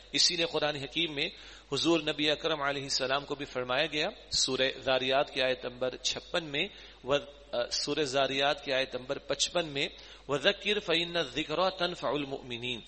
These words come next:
اور اے نبی صلی اللہ علیہ وسلم نصیحت کر کیجئے، یاد دہانی کرائیے، یہ یاد دہانی کرانا ایمان والوں کو نفع دیتا ہے۔ اسی طرح قرآن اپنے لیے الفاظ استعمال کرتا ہے،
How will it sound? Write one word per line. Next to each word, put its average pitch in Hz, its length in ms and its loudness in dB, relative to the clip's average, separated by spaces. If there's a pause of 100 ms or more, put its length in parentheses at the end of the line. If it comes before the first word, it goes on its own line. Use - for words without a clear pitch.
(260)
اور 143 140 0
اے 151 100 2
نبی 156 220 -4
صلی 151 360 -2
اللہ 139 180 0
علیہ 135 520 0
وسلم 131 500 -4
نصیحت 135 400 -2
کر 123 100 -4
کیجئے، 123 480 -4
یاد 123 300 -2
دہانی 127 320 -4
کرائیے، 117 520 -2 (360)
یہ 139 120 -2
یاد 143 220 4
دہانی 147 320 -2
کرانا 165 360 2
ایمان 147 380 0
والوں 147 300 4
کو 226 220 2 (300)
نفع 143 540 4
دیتا 120 400 -2
ہے۔ 90 100 -8 (340)
اسی 175 220 4
طرح 190 160 2
قرآن 170 340 6
اپنے 175 280 -2
لیے 175 220 0
الفاظ 147 460 2
استعمال 147 420 0
کرتا 143 320 -2
ہے، 147 60 0